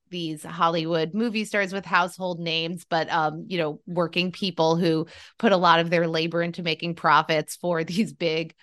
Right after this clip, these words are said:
corporations. Are there other details of the negotiation or the ask from sag aftra that have gotten less attention that you'd like to highlight?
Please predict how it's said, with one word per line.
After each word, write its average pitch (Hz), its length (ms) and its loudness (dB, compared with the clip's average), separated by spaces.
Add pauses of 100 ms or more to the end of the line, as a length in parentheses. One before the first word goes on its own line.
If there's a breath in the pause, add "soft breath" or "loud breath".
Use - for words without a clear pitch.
(300 soft breath)
corporations. 185 1000 0
Are 208 160 2
there 226 200 4
other 269 360 2 (120)
details 196 840 0
of 180 480 0 (200)
the 175 640 2
negotiation 170 1000 -4
or 156 560 0 (100)
the 156 360 2
ask 165 440 2
from 170 140 -4
sag 160 300 -2
aftra 160 340 -2
that 160 160 -4
have 165 100 -6
gotten 160 260 -2
less 160 280 -4
attention 156 720 -6
that 143 420 2
you'd 170 240 -4
like 139 200 -2
to 160 80 -8
highlight? 90 680 -4